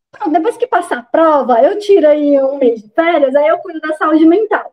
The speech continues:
Porque a gente acha que quanto mais, depende da gente, então, quanto mais a gente fizer, mais a gente vai ter um melhor resultado. E sim. Tanto pelo, acontece até o contrário. Quanto mais você,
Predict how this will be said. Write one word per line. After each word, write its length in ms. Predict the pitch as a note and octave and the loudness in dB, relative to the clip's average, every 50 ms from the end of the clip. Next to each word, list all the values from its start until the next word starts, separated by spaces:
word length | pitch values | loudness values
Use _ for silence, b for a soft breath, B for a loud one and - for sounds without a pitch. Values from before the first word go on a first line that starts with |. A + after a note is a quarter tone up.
| _ _ _ | _ _ _
Porque 200 | - F4 G4 G#4 | -2 -2 0 0
a 60 | G4 F4 | -2 0
gente 200 | F#4+ F#4+ E4+ F#4 | -2 -2 0 0
acha 220 | E4+ E4+ E4+ - | -2 -2 -2 -2
que 120 | - F4 - | -4 -2 -2
quanto 280 | F4 G4+ A4+ - A#4+ F4+ | -2 -4 -2 -2 -4 -2
mais, 280 | F4 D#4+ D4+ D4 C#4+ - _ _ | -2 -2 -2 -2 -4 -6 _ _
depende 400 | - D4 - F4 E4+ F4 E4 E4 | -4 -4 -2 -2 -2 -2 -2 0
da 140 | C4+ C4 | 0 0
gente, 400 | C4+ - G3 F#3 A3+ C4+ - - | 0 -2 -6 -8 -8 -8 -4 -4
então, 260 | C#4+ A#3+ C4+ C4 C4 b b b b b b b _ | -2 0 0 -2 -2 b b b b b b b _
quanto 260 | - E4+ - - A#4+ | -4 -2 -2 0 0
mais 220 | F4 D#4 D4 C#4 C#4+ | 0 0 0 0 -2
a 40 | C#4+ | 0
gente 280 | C4 D4 C#4 C4 - - | 0 0 0 -2 -4 -4
fizer, 600 | - D4 B3+ A#3+ B3 A#3+ G#3+ G#3+ A3 B3 C#4+ E4+ G4 | -4 -2 -2 0 -2 0 2 2 2 2 2 0 0
mais 520 | E4 C#4 C4 C4 A#3+ A3+ A#3+ C#4 G4 G4 E4 | 2 2 2 2 2 0 0 0 0 0 0
a 80 | F4 | 0
gente 480 | E4+ D#4 E4 D#4 E4 D#4+ - F4+ E4 D4+ | 2 2 2 2 2 2 0 -2 -2 0
vai 380 | C4 C4 A#3 B3 C4 D4+ E4+ - _ | 0 0 0 0 -2 -4 -4 -4 _
ter 80 | - D4+ | 0 0
um 440 | D4 D#4+ E4+ F4+ F4+ F4 D4+ C4+ C4 _ | 0 0 -2 -4 -8 -8 -10 -10 -8 _
melhor 300 | C#4 D4 D#4+ D4 D#4 F4+ F4+ | 0 2 2 2 0 0 0
resultado. 680 | F#4 F4+ F#4 B4 - - A4+ D#4 B3 G#3 G3+ G3+ G3 _ _ _ - | 0 0 0 0 0 0 -2 -2 -2 -4 -6 -8 -12 _ _ _ -2
E 160 | G4 D5+ E5 E5 _ _ _ _ _ _ _ _ | -2 -2 -2 -4 _ _ _ _ _ _ _ _
sim. 360 | _ _ _ - C4 G3 - _ _ _ _ _ _ _ _ _ _ _ _ _ _ _ _ _ _ _ _ _ _ _ | _ _ _ -4 -4 -4 -6 _ _ _ _ _ _ _ _ _ _ _ _ _ _ _ _ _ _ _ _ _ _ _
Tanto 320 | D#4 D4+ F4 F#4+ F#4 - F#4+ | 0 0 0 0 -2 -2 -2
pelo, 160 | G#4+ G4+ F#4 | 0 0 0
acontece 800 | - E4+ G4 G4+ G4+ G4+ A#4 F#4+ F4+ F4 F4 - - - G#4 - _ _ _ _ | 0 0 -2 -2 -2 -2 -4 0 0 0 0 0 -2 -4 -6 -6 _ _ _ _
até 200 | - D4+ - E4+ - | -6 -2 0 0 -2
o 80 | - | 0
contrário. 520 | A3 C4+ C#4 D4 C#4+ - F#4+ C4 G#3+ A3 A3 | -2 -2 -2 -2 -2 -4 -4 -2 -2 -4 -2
Quanto 260 | - D#4+ G#4 A4+ A4+ G4+ | -2 -2 -2 -2 -2 0
mais 200 | E4+ D4 C4+ B3+ | 0 0 0 0
você, 540 | C4 C4+ C4 - - - A3+ A3 B3 C#4+ | -2 -2 -4 -2 -2 0 0 2 0 0